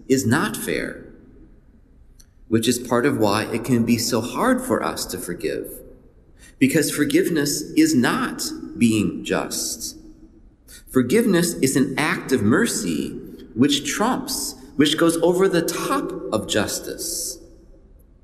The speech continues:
That is why Jesus died on the cross for us,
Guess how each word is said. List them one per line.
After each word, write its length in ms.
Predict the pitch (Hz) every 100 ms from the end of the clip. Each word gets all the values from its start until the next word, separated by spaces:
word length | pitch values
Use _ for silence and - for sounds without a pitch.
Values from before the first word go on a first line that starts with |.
| _ _ _ _ - - _ -
That 400 | 120 143 180 -
is 140 | 180
why 300 | 117 110 127
Jesus 440 | - 87 95 - -
died 220 | 82 85
on 120 | 113
the 80 | 165
cross 360 | - 262 254
for 220 | - 67 64
us, 580 | - - - - -